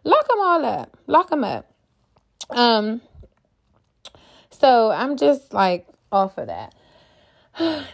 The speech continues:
Then we have, is I, I think her name is,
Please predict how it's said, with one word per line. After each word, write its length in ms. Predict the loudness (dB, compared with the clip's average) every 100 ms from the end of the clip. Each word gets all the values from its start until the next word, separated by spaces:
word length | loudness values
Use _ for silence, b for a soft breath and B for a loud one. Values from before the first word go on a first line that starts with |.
| -6
Then 180 | 0 2 2
we 120 | 0
have, 720 | 0 2 2 4 2 0 -4 -10 _ _ _ _ _ _ _ _ _
is 160 | -6 -4
I, 160 | -4 -4
I 100 | -4
think 220 | -2 -2
her 100 | 0
name 240 | 0 0 0
is, 180 | -2